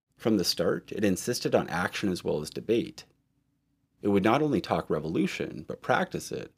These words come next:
first by revolutionizing its own members, turning them into, quote, "new men," unquote. It had girl members and took up, among other issues, the oppression of women in the traditional marriage system. Its activities went according to program of debate, study, and social action.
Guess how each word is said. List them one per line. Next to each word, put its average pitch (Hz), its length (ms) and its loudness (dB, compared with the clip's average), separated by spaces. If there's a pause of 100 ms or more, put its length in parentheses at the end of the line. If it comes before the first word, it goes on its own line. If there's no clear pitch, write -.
(480)
first - 260 0
by 104 80 8
revolutionizing 78 840 0
its 78 120 -8
own 78 160 -2
members, 101 560 0 (180)
turning 98 280 0
them 82 180 0
into, 76 200 -4
quote, 73 460 -4
"new 87 200 0
men," 110 240 2
unquote. 55 500 -10 (720)
It 101 140 0
had 120 180 4
girl 143 240 8
members 113 500 4
and 98 120 2
took - 180 -4
up, 101 140 4
among 92 260 4
other 80 240 0
issues, 80 520 0
the 87 80 0
oppression 85 420 -2
of 78 140 -4
women 123 280 2
in 95 80 2
the 85 100 2
traditional 82 460 -2
marriage 73 340 -4
system. - 580 -6 (580)
Its - 160 -2
activities 127 520 2
went 117 180 0
according 98 400 2
to - 60 -2
program 87 440 2
of 78 140 -4
debate, 113 460 -2
study, 95 460 2
and 78 140 -4
social - 380 -4
action. - 500 -6